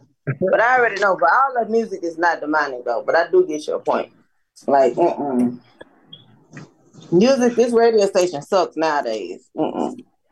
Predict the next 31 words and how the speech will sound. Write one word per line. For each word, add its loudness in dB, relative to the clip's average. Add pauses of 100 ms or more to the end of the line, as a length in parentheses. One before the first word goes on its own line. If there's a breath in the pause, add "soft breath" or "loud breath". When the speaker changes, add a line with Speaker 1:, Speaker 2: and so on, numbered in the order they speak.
(240)
Speaker 1:
Yeah, 0 (160)
a-, -2
all 2
they 2
talk -2
about 0
is, -2
uh, -4 (1000)
cheating 2
and, 0 (260)
uh, 2
you 2
know, 2
adultery 2
and, -2 (1200)
you 2
know, 2
murder 2
and 0
killing. 0
So 0
I-, 2
I'm 2
not 0
interested -4
in -4
that -4
type -6
of -6
stuff, -6
man. -4